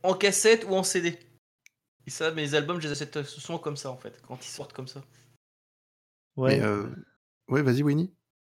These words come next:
Speaker 2: Les... les Chrome cassettes, ça, c'était bien, ça.
Speaker 3: <laughs>
Speaker 1: Euh, je voudrais
Speaker 2: Il
Speaker 1: avoir une
Speaker 2: fallait
Speaker 1: cassette en,
Speaker 2: retourner.
Speaker 1: en, en Chrome, je suis pas sûr. Je suis pas... Dans,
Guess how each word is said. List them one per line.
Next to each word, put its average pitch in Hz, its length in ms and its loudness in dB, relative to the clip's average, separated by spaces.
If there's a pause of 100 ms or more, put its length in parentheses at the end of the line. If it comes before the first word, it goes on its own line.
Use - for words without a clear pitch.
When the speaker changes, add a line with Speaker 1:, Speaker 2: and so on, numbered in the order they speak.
(160)
Speaker 2:
Les... 120 720 6
les 117 300 -2
Chrome 123 340 2
cassettes, 107 460 -2
ça, - 120 -14
c'était - 280 -16
bien, 73 300 -16
ça. - 760 -10
Speaker 3:
<laughs> - 420 -2 (640)
Speaker 1:
Euh, 165 420 8
je 139 80 -4
voudrais 226 220 -2
Speaker 2:
Il 240 40 -2
Speaker 1:
avoir 247 120 -2
une 240 40 -2
Speaker 2:
fallait 127 140 0
Speaker 1:
cassette 117 100 -4
en, - 20 -2
Speaker 2:
retourner. 110 540 -2
Speaker 1:
en, 107 220 -8
en 151 80 -10
Chrome, 175 300 -12
je 143 60 -12
suis 135 100 -12
pas 135 120 -8
sûr. 135 300 -12
Je - 220 -20
suis 113 80 -14
pas... 117 80 -12
Dans, 123 120 -10